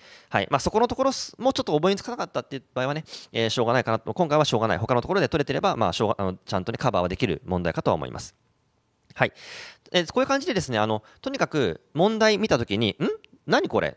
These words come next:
ちょっと問題、こんなのやったっけ？」って思う問題があったときには、まずは引き出しとして理論テキストを思い出してください。そこのど-、どっかに回答あるんだっていう目線でまず見ますからね。で、その目線で見て、いくら見ても回答これないなと、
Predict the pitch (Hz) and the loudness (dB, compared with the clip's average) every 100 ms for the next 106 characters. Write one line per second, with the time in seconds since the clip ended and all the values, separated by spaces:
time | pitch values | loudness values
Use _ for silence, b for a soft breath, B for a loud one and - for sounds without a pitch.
0 | _ - 254 123 175 208 208 202 - 233 | _ -4 0 2 2 2 0 0 -2 -2
1 | 226 110 127 - 262 - 98 - - 147 | 0 2 0 0 -4 -2 -2 -2 0 2
2 | 196 143 110 113 110 120 90 82 80 95 | 2 2 0 -2 -2 -4 -6 -8 0 0
3 | 78 B B B 226 339 269 262 - 214 | 0 B B B -4 -2 -2 -2 -2 -2
4 | 208 196 214 - 247 131 131 175 185 - | -4 -2 -4 -2 0 0 2 2 0 -4
5 | 135 - 208 110 110 113 - - 78 - | -4 2 2 2 0 -4 -6 -12 -12 -12
6 | - - 156 185 170 160 - - 269 - | -14 -6 -2 0 0 0 -2 -2 -2 -2
7 | 233 240 - 185 170 190 143 107 - 98 | -6 -2 0 2 4 4 4 0 0 -2
8 | 117 131 120 131 101 107 117 64 123 - | 0 0 0 0 0 -2 -2 -6 -8 -12
9 | B B B B 170 262 262 202 233 247 | B B B B 2 2 2 0 0 0
10 | 220 254 - 302 294 190 185 127 85 - | 0 -2 -2 2 2 4 2 2 0 -4
11 | - 226 - 226 196 110 196 370 117 - | -2 0 0 -2 0 0 0 0 0 -2